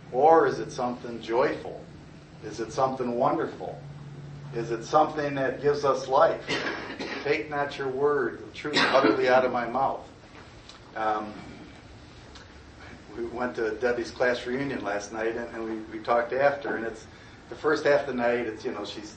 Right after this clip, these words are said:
seeing old friends and old stories, and that's kind of fun, and of course everybody's doing really well, and, you know, everybody puts on a good show and, and all that. And, and it's about, like, halfway through, it's like, "Lord, I hope this isn't all this is,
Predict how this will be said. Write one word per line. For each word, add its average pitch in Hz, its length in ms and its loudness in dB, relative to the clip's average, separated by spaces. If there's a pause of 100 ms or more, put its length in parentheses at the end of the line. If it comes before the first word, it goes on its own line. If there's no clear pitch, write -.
seeing 110 220 -6
old 107 280 -2
friends 104 400 -8
and 104 120 -14
old 104 200 -8
stories, 101 500 -8 (100)
and 101 120 -16 (680)
that's 98 180 -10
kind 104 180 -8
of 101 60 -14
fun, 104 340 -4
and 104 120 -10
of 101 180 -16
course 98 220 -8
everybody's 98 640 -10 (380)
doing 101 260 -10
really 104 220 -6
well, 101 560 -4
and, 101 80 -12 (200)
you 104 80 -12
know, 101 220 -10 (260)
everybody 101 360 -6
puts 110 240 -8
on 107 140 -4
a - 20 -10
good 107 200 -8
show 101 460 -6
and, 101 100 -12
and 107 80 -10
all 107 200 0
that. - 360 2 (920)
And, 135 100 -8
and 151 120 -2
it's 147 140 2
about, 147 240 8
like, 151 160 6
halfway 156 340 6
through, 170 220 4
it's - 120 2
like, 123 180 2 (540)
"Lord, 113 420 4
I 107 40 -10
hope 139 220 -2
this 127 200 -4
isn't 113 240 -4
all 110 300 0
this - 200 -12
is, 95 220 -14